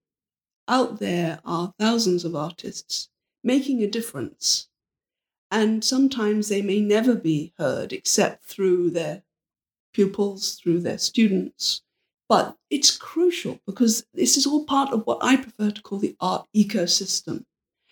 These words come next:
And it's a, it's a phrase, uh, David Barrett uses a lot. He's our deputy editor.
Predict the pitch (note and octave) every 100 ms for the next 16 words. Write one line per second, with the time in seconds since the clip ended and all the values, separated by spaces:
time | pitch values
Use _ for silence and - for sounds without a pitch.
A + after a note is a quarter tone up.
0 | _ _ _ _ _ - G3+ G3 - G#3+
1 | F3+ G3+ - G3+ - A#3+ A3+ A3 F#3+ -
2 | - F#3+ F#3 A3+ - _ _ _ - -
3 | G3+ G3+ - - - A3 G#3 - - E3+
4 | E3 F3 F3 F3 F#3+ G3+ - - F#3+ F#3
5 | - F3 E3+ _ _ - G#3 G#3 G#3+ F#3
6 | D#3+ F3 - -